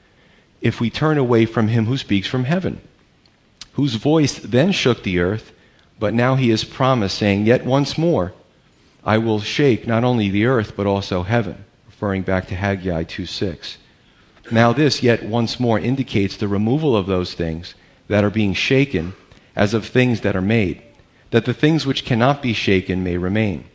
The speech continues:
Therefore, since we are receiving a kingdom which cannot be shaken, let us have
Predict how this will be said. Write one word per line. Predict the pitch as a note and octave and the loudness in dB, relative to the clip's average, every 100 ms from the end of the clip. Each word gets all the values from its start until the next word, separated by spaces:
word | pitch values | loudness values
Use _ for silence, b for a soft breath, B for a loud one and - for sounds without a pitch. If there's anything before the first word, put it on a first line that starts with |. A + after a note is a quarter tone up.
| _ b b b - | _ b b b 0
Therefore, | A2+ C3+ - G#2+ E2+ | 2 2 0 0 0
since | - G#2+ - | -2 -4 0
we | B2 | 0
are | A2+ | 0
receiving | G#2+ - D3+ D#3 C#3 | 0 -2 -2 -2 -2
a | G#2+ | -4
kingdom | - D3 D3 F#2 E2 - b b - | -2 -2 0 -4 -6 -10 b b -6
which | G2+ | -4
cannot | - D3 D#3 G#2+ | 0 0 0 -2
be | G#2 | -2
shaken, | - F2+ E2 F2 E2+ - b b b | 0 0 0 -2 -6 -10 b b b
let | G2+ A2+ | 0 0
us | C#3 | 0
have | A#2+ A#2 A2+ A2 | -2 0 0 -2